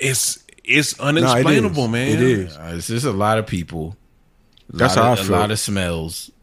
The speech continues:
Speaker 3: A lot of, a lot of, uh, a lot of energy there. It, it, you know, it's a melting pot.
Speaker 1: Yeah.
Speaker 3: Yeah.
Speaker 1: But that's a, that's
Speaker 3: That's,
Speaker 1: a real
Speaker 3: that's
Speaker 1: thing
Speaker 3: it.
Speaker 1: of, like, um, like, cities have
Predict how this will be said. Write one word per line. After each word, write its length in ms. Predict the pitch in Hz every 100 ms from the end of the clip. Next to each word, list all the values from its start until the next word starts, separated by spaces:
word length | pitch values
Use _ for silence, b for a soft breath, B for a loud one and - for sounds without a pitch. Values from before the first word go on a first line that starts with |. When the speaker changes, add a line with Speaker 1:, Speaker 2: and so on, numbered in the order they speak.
| _
Speaker 3:
A 120 | 82 85
lot 320 | 87 95 92
of, 160 | 82
a 40 | 82
lot 240 | 90 95
of, 160 | 92 90
uh, 40 |
a 440 | 92 92 90 87 78 - _ _ 78
lot 280 | 85 95
of 60 | 98
energy 340 | 95 90 85 87
there. 180 | 85
It, 60 | 90 98 92
it, 100 | 95
you 300 | 90 98 110
know, 100 | 98
it's 140 | 98
a 80 | 87
melting 500 | 80 98 95 90 80
pot. 320 | 78 62 - -
Speaker 1:
Yeah. 340 | - - 202 196
Speaker 3:
Yeah. 160 | 120 - _
Speaker 1:
But 180 | 95 143
that's 200 | 185 -
a, 120 | 139 B B B B
that's 260 | - 156 -
Speaker 3:
That's, 20 |
Speaker 1:
a 80 | 143
real 280 | 127 165 156
Speaker 3:
that's 80 | -
Speaker 1:
thing 380 | 156 190 165
Speaker 3:
it. 80 | 82
Speaker 1:
of, 180 | 120 117
like, 400 | 123 120 107 -
um, 480 | 110 107 98 90 80 92
like, 240 | 107 95
cities 580 | - - 151 151 123 107
have 640 | - 123 135 127 120 101